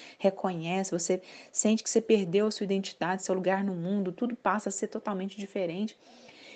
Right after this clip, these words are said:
E ao mesmo tempo são tantas demandas da prática, do dia a dia, do fazer, e emocionalmente você tá abalado. Ai, e aí, tudo que você deseja é que alguém esteja ali, que você possa ter apoio.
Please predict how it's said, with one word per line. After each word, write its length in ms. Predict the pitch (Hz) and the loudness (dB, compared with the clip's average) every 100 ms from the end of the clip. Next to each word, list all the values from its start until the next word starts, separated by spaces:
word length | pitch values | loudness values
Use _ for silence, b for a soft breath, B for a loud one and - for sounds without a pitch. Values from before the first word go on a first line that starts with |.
| B | B
E 60 | 214 | 0
ao 80 | 208 | 2
mesmo 240 | 214 208 | 2 0
tempo 220 | 220 226 | 0 0
são 120 | 208 | -2
tantas 300 | 196 233 233 | 0 0 2
demandas 540 | 202 208 196 220 220 190 | 0 0 2 2 2 0
da 160 | 185 | -2
prática, 520 | - 208 220 226 - 196 | 0 2 4 2 0 -2
do 140 | 190 | -2
dia 200 | 190 196 | 0 0
a 20 | |
dia, 260 | 190 220 220 | 0 -2 -4
do 80 | 208 | -4
fazer, 580 | - 202 185 202 220 | -6 -6 -2 2 2
e 60 | 220 | 0
emocionalmente 640 | 214 214 - 196 190 208 | -4 -4 -6 -6 -4 -4
você 80 | 196 | -4
tá 140 | - | -2
abalado. 680 | 226 - 180 185 214 220 214 B B B B B B B B B B - | 2 2 4 2 0 0 -2 B B B B B B B B B B -6
Ai, 260 | 285 294 | 0 4
e 80 | 269 | 6
aí, 260 | 254 247 214 | 4 2 2
tudo 240 | - 285 | 4 4
que 100 | 277 | 4
você 240 | 226 226 214 | 2 2 4
deseja 380 | 202 196 226 | 4 6 2
é 20 | 220 | 2
que 80 | |
alguém 240 | 208 196 208 | 0 2 2
esteja 380 | 202 208 190 196 | 2 0 2 0
ali, 260 | 175 180 | 0 -2
que 160 | 170 170 | -4 -4
você 240 | 175 185 | -2 -2
possa 320 | - 180 180 | 2 0 2
ter 120 | 175 185 | -2 -2
apoio. 720 | 180 - 214 220 190 151 | -4 2 4 4 2 -2